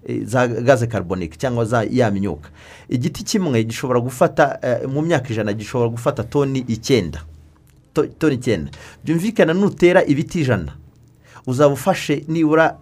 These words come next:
ya myuka ishobora gusohorwa n'imodoka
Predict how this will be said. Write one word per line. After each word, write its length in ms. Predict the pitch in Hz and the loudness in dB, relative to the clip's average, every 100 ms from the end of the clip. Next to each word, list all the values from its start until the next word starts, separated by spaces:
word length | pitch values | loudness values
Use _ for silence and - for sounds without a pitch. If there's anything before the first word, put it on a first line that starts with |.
| _ | _
ya 200 | 180 180 | 2 4
myuka 520 | 139 147 170 170 151 127 | 4 0 -2 -2 0 0
ishobora 420 | 117 - 143 123 | 0 0 0 0
gusohorwa 760 | 110 117 151 131 120 107 120 123 - - | -2 -4 -2 2 0 2 -2 -2 -12 -4
n'imodoka 680 | 156 170 147 135 131 135 | 0 2 2 2 0 0